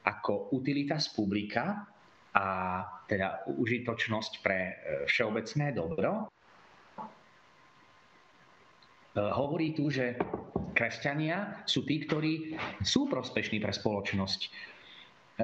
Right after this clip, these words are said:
čiže tie argumenty, že kresťa-, že kresťanstvo je nebezpečné preto, lebo narušuje, e, salus publica, teda, e, verejný prospech tým, že, mm, spôsobujú akoby s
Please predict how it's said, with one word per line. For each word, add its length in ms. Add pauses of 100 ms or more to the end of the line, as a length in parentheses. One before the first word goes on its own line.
(600)
čiže 400
tie 160
argumenty, 480
že 160
kresťa-, 560
že 160
kresťanstvo 560
je 80
nebezpečné 560
preto, 240
lebo 240
narušuje, 640
e, 60 (720)
salus 480
publica, 800
teda, 240
e, 120 (520)
verejný 400
prospech 640
tým, 240
že, 400 (400)
mm, 720
spôsobujú 800
akoby 320
s 160